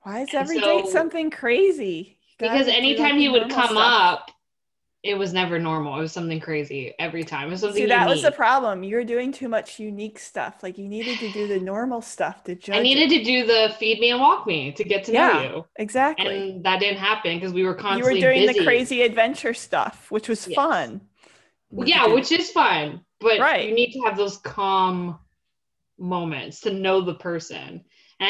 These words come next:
Speaker 2: I think 'cause he was in Miami and I was in Tampa studying at U S F. So it was when he came up, obviously we'd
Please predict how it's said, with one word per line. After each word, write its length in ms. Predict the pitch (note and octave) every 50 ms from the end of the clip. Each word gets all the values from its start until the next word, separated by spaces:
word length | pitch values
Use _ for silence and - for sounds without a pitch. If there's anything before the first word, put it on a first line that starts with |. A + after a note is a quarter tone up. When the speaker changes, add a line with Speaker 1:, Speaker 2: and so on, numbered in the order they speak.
| G#3+
Speaker 2:
I 20 | G#3
think 160 | B3 C4 C4
'cause 140 | C#4+ D4 A#3
he 120 | A#3+ A3+ G#3+
was 100 | G#3 G3+
in 60 | G3+
Miami 380 | G3 F#3 F3+ F#3 F#3+ G3 G3 F#3
and 100 | F3 F3
I 120 | F3+ G3 G3+
was 120 | G3+ F3+
in 120 | F3 E3
Tampa 400 | D#3+ F#3 F3+ F3 D#3+ D#3+ E3+ E3
studying 760 | D#3+ - F3 E3 D#3 D#3 D#3 D3+ D3 D3 C#3+ D3+ D3 D3+ D#3+ _ _ _ _ _ _ _ _ _ -
at 140 | F3 E3 E3
U 120 | F3 E3+
S 140 | E3 D#3+ -
F. 360 | F3+ G3 F#3 D#3+ C3 D#3 D#3+ - _ _ -
So 600 | - - G3+ G3 F#3+ F#3+ F#3 F3+ F3 F3 F3 _ _ _ _ _ _ _ _ _ _ _ _ _ _ _ -
it 120 | G#3+ A3+
was 140 | A#3 A#3 G#3+
when 140 | A#3 A#3+ A#3+
he 120 | A#3+ A#3
came 280 | - G#3 A3 G#3 G3 G#3
up, 180 | A#3+ A#3+ G#3+
obviously 480 | F#3+ F#3 F#3+ F#3+ F#3+ G3 G3+ - G3+ F#3+
we'd 320 | F#3 F#3+ F#3 E3+ D#3 D#3